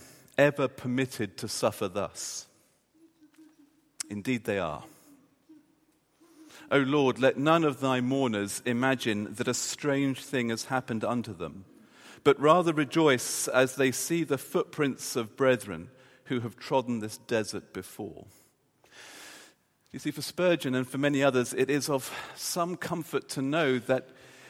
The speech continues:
when we walk this road, we are not in uncharted waters.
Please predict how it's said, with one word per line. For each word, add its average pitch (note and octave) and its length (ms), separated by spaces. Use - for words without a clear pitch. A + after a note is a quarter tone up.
when C#3 140
we D3 140
walk E3+ 440
this C3 300
road, B2+ 460
we C#3+ 140
are C#3+ 80
not E3+ 140
in D#3+ 100
uncharted C#3+ 640
waters. A2+ 720